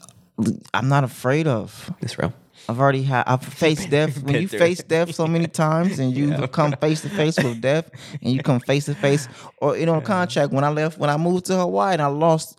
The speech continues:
Speaker 1: I, w-, I lost it all.
Speaker 2: Yeah.
Speaker 1: Let it go of all of the physical possessions.
Speaker 2: Dope.
Speaker 1: There was
Speaker 2: Nice.
Speaker 1: a time where I lived in Hawaii where I didn't have a dollar in my account.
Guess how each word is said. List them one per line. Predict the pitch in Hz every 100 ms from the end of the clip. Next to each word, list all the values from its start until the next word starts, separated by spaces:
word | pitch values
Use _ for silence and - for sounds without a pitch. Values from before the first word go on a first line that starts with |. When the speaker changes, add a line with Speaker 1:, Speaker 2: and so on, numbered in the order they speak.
| -
Speaker 1:
I, | 117
w-, | 135 135 -
I | 131
lost | 143 156 147 - - _ _ - -
it | 135 -
all. | 156 151 110 - _ 131
Speaker 2:
Yeah. | 101 - - -
Speaker 1:
Let | 135 139
it | 135
go | 131 127
of | 113 95 - -
all | 147 151 135
of |
the | 131
physical | - 123 113 107
possessions. | 104 113 143 - - - -
Speaker 2:
Dope. | 82 - - - - - - _ _ _ _ - - - _ 143
Speaker 1:
There | 160
was | 165
Speaker 2:
Nice. | 139
Speaker 1:
a | 120
time | 156 151 151
where | 139 135
I |
lived | 135 135 127
in | 123
Hawaii | 123 113 117 131 143 147 151 _ - - - _
where | 120 117
I | 110
didn't | 107 131 135
have | 135 123
a | 104
dollar | 95 110 110 110
in |
my | 113 110
account. | - - -